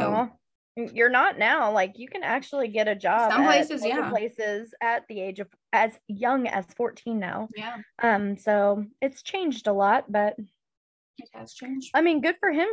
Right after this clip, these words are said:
Speaker 1: for trying.
Speaker 2: Yeah, that's what I'm saying. He was, he was actually trying at that point to do something. By the time he was sixteen, he had completed his probation,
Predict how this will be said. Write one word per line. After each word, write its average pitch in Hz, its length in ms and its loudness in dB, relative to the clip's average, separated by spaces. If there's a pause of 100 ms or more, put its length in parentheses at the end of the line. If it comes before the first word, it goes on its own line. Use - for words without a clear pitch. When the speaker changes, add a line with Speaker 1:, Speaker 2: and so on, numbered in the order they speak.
Speaker 1:
for 269 100 0
trying. 269 600 -2 (480)
Speaker 2:
Yeah, 320 220 2
that's 262 140 -2
what 302 100 -4
I'm 262 40 -6
saying. 277 160 -6
He 247 40 -8
was, 220 160 -12
he 262 100 -2
was 254 100 -2
actually 277 560 -2
trying 226 560 0
at - 80 -6
that - 220 -4
point 214 160 -4
to 104 80 -14
do 107 120 -6
something. - 600 -6 (800)
By 226 160 0
the 226 80 -10
time 311 200 0
he 311 120 4
was - 120 -6
sixteen, 302 640 -2 (180)
he 233 180 -6
had 220 160 -2
completed 254 360 -6
his 285 140 -8
probation, 269 640 -4